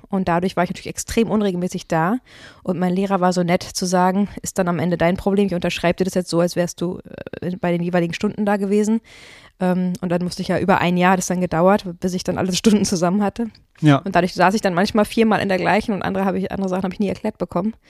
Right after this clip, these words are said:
Speaker 1: Und da ich technisch nicht so interessiert bin und auch mich Verkehrsschilder nicht so interessiert, unsere Kleine kann die Verkehrsschilder schon lesen, ne?
Speaker 2: <laughs> Ja.
Speaker 1: Das hat mich einfach n-, überhaupt nicht interessiert. Also, ich habe sie nicht mal wahrgenommen, dass da Schilder sind. Ich habe da die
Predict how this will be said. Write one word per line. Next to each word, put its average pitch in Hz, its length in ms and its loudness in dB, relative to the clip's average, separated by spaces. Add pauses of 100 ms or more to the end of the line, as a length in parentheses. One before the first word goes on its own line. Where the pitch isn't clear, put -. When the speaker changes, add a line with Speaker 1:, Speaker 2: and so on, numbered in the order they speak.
(580)
Speaker 1:
Und - 160 -6
da 175 80 2
ich 190 120 -4
technisch - 340 -4
nicht 240 160 -2
so - 80 -4
interessiert - 520 -4
bin 185 120 2
und 190 240 -2
auch - 220 -6
mich 196 180 -6
Verkehrsschilder - 760 -6
nicht 185 120 -6
so - 80 -10
interessiert, - 300 -8
unsere - 180 -10
Kleine 254 160 -2
kann - 160 -2
die 208 80 0
Verkehrsschilder 208 480 -2
schon 175 160 -4
lesen, 175 240 6
ne? 175 320 6
Speaker 2:
<laughs> - 60 -20
Ja. 156 160 6 (160)
Speaker 1:
Das 196 120 -2
hat - 120 -2
mich 220 120 0
einfach 214 320 0
n-, 220 140 -4 (140)
überhaupt 269 400 4
nicht 208 100 -2
interessiert. 196 640 -4 (720)
Also, 180 360 0 (340)
ich - 60 -12
habe 214 100 -4
sie 208 60 0
nicht 226 100 2
mal 202 120 4
wahrgenommen, 180 440 2
dass 170 140 -2
da 170 100 0
Schilder 196 300 2
sind. 170 180 0
Ich - 80 -4
habe 170 120 -4
da 175 140 -2
die 170 140 -8